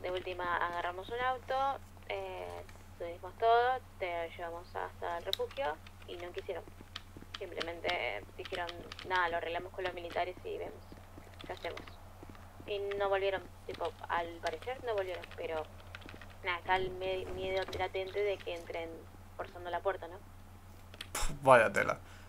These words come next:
Speaker 2: Yo, s-, co-, co-, conociéndome, la verdad es que viendo mi taquilla tengo pocas cosas.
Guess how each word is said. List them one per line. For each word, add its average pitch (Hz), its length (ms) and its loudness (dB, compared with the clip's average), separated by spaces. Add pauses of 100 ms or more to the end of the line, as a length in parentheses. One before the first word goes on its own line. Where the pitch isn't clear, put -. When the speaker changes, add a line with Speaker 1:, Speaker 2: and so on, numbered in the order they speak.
(200)
Speaker 2:
Yo, 190 600 12
s-, 151 200 6
co-, 139 240 12
co-, 135 180 12
conociéndome, 180 720 12 (640)
la 135 280 12
verdad 135 360 12
es 208 120 12
que 208 280 12
viendo 175 260 12
mi 202 120 12
taquilla 185 420 12
tengo 175 180 10
pocas 131 220 12
cosas. 110 360 2